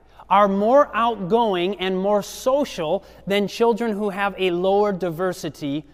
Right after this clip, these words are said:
of gut bacteria. Now, isn't that kinda weird? I mean, what would that have to do with anything, right? And so then they're trying to look, and so what this bacteria in the gut is, meaning these different kinds of bacteria, they call it our microbiome. Our microbiome.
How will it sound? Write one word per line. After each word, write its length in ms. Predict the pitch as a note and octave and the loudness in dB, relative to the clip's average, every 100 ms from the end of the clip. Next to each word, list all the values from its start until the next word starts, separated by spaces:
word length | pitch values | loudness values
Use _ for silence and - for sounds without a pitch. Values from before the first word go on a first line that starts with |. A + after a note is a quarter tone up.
| _ | _
of 160 | D3+ D3 | -10 -6
gut 180 | C#3 B2 | -8 -8
bacteria. 480 | C3 - G#3+ D#3 - - - _ _ - | -10 -8 -6 -6 -8 -20 -20 _ _ -12
Now, 60 | F#3 | -8
isn't 140 | G#3+ | -4
that 100 | C4+ | -2
kinda 180 | A#3+ F#3+ | -2 -2
weird? 260 | D3+ A3+ B3 - - - - - | 0 0 -2 -12 -20 -20 -20 -6
I 60 | |
mean, 80 | F#3 | 2
what 100 | C4+ | 4
would 80 | C4+ | 6
that 160 | C4+ C#4+ | 4 4
have 160 | A#3+ | 2
to 60 | - | 0
do 100 | G#3 | 0
with 100 | G3+ | 0
anything, 360 | A3+ D4+ E3+ - - - | 2 -2 -4 -14 -18 -10
right? 300 | C#3+ F#3 A#3+ - _ _ _ _ - - | -6 -6 -6 -16 _ _ _ _ -8 -2
And 160 | A3 - | -2 -2
so 160 | - B3 | -4 2
then 160 | C4 | 4
they're 140 | F4 D4 | 4 2
trying 180 | C4+ C4 | 0 0
to 60 | |
look, 160 | A#3+ C#4+ - | 0 0 -2
and 120 | - A3 | -2 2
so 140 | C4 | 4
what 380 | - - A3+ C#4 | 2 4 4 6
this 220 | C#4+ - | 2 -2
bacteria 760 | F#3 A3+ G#3+ - - C#4+ D4 C4 | 2 2 2 -6 -2 0 2 2
in 120 | A3 | 2
the 80 | G3 | 2
gut 220 | A#3 G#3 | 4 4
is, 200 | F3+ F#3+ | 2 -2
meaning 420 | F3 E3 G#3+ G#3 | -6 -4 -2 0
these 200 | G3+ E3+ | -2 -4
different 320 | D#3 A#3+ A3 | -4 -4 -6
kinds 280 | - A3 G3+ | -4 -4 -4
of 80 | G3 | -2
bacteria, 680 | F3+ E3+ - A3+ E3 B2+ - - - | -2 -2 -4 -4 -2 -2 -4 -8 -4
they 120 | G3 | -4
call 280 | - A#3+ B3 | -2 -2 0
it 60 | |
our 120 | G#3 | 0
microbiome. 1200 | F3+ E3 G3+ A3+ A#3+ G#3 F3+ C#3+ E3 E3+ D#3+ B2+ F#2 - _ _ _ _ _ _ _ | 0 0 -2 -2 0 0 0 0 0 0 -2 -6 -10 -20 _ _ _ _ _ _ _
Our 120 | - E3+ | -4 -2
microbiome. 920 | E3+ G3 G#3 F#3 D3+ D3 D3+ C#3 | -2 -4 -4 -4 -2 -4 -4 -6